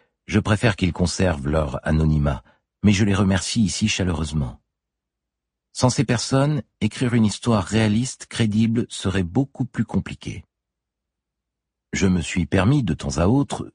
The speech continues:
de dévier de la pure réalité dans un souci d'efficacité et de rythme. Aussi, les imprécisions ou erreurs qui auraient pu se glisser çà et là dans le roman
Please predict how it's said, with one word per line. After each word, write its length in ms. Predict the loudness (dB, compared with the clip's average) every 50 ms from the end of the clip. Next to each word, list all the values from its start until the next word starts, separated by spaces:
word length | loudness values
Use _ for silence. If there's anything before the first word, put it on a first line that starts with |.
| _ -4
de 120 | -2 0
dévier 480 | 0 2 2 0 0 0 0 0 0 2
de 100 | 2 0
la 120 | 0 -2
pure 240 | -2 -2 0 0 0
réalité 640 | 0 0 2 2 2 0 0 -2 0 0 0 2
dans 240 | 2 2 2 2 2
un 40 | 0
souci 460 | 0 0 -4 -6 -4 -2 0 0 0
d'efficacité 1000 | 2 0 0 0 0 -2 0 0 -2 -2 -2 -4 -6 -6 -4 -4 -4 -2 -2 -2
et 40 | -2
de 100 | -2 -2
rythme. 480 | -2 -2 -4 -6 -6 -6 -8 -8 -8 -12 _ _ _ _ _ _ _ _ _ _ _ -2
Aussi, 420 | -2 -2 0 0 0 0 0 0 -2 -6 -16 -20 -20 -20 -20 _ _
les 200 | -2 0 2 2
imprécisions 680 | 2 0 2 0 -2 0 0 0 2 2 2 2 2 2 0
ou 180 | 0 0 2
erreurs 500 | 2 2 2 2 2 2 2 0 -2 -6
qui 100 | -8 -6
auraient 160 | -4 -4 -4 -4
pu 140 | -4 -6
se 120 | -8 -6 -4
glisser 420 | -4 -2 -2 -2 -2 0 0 0
çà 280 | 0 0 -2 0 0 2
et 40 | 2
là 220 | 2 2 2 0
dans 140 | 0 0 0
le 100 | 0 0
roman 380 | 0 2 2 4 4 2 2